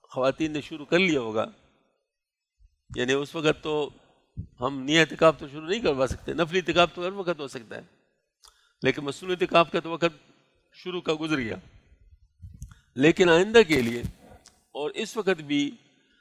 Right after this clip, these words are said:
آپ جب اعتکاف میں تو کوئی ایسی غلطی نہ کریں جس سے آپ کا اعتکاف ٹوٹ جائے۔ تو اس لیے آپ کو اس کے مسائل بیان کیے جائیں گے۔ بہرحال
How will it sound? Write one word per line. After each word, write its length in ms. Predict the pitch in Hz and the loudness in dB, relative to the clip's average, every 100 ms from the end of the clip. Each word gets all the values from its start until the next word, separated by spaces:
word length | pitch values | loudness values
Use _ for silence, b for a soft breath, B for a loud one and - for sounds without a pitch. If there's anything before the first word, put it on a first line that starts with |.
| _ - | _ 2
آپ 260 | 143 143 | 4 4
جب 120 | 147 | 0
اعتکاف 440 | 143 143 151 156 143 | -2 -2 8 8 8
میں 160 | 147 | -4
تو 100 | 147 | -6
کوئی 220 | - 139 139 | -8 -6 -4
ایسی 220 | 147 151 | -4 2
غلطی 280 | 139 - 170 | 2 2 -2
نہ 60 | |
کریں 280 | 220 190 156 | 2 4 2
جس 100 | 143 | 2
سے 80 | 147 | 4
آپ 140 | 139 | 4
کا 60 | 147 | 0
اعتکاف 360 | 143 139 139 | 0 2 2
ٹوٹ 180 | 143 127 | 2 -10
جائے۔ 160 | 113 101 _ - - _ _ _ _ _ _ _ _ _ _ _ _ | -8 -8 _ -20 -20 _ _ _ _ _ _ _ _ _ _ _ _
تو 60 | - | -4
اس 200 | 202 170 | -2 2
لیے 340 | 185 160 131 - _ _ _ _ _ _ _ _ _ - | 4 4 4 -4 _ _ _ _ _ _ _ _ _ -2
آپ 220 | 120 123 | 2 2
کو 80 | - | 0
اس 120 | 127 | -10
کے 100 | - | -6
مسائل 520 | 120 123 123 120 117 113 _ | -6 0 2 2 0 -6 _
بیان 360 | 117 113 117 135 | -8 -2 0 0
کیے 180 | 151 127 | -2 -4
جائیں 280 | 110 107 101 | -2 -4 -6
گے۔ 140 | 104 - - - _ - - _ _ _ - - _ _ - | -10 -14 -20 -20 _ -20 -20 _ _ _ -20 -20 _ _ -2
بہرحال 580 | 120 131 123 127 120 | 2 4 6 4 4